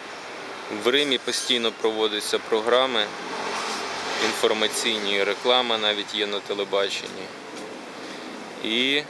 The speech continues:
ось така от історія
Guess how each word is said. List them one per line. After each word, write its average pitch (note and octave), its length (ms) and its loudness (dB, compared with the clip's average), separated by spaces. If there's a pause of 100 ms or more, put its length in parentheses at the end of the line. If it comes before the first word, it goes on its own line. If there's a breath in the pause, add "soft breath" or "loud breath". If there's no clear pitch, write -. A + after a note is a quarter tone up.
(340)
ось - 180 -4
така A2+ 360 4
от G#2+ 180 4 (960)
історія G2+ 640 6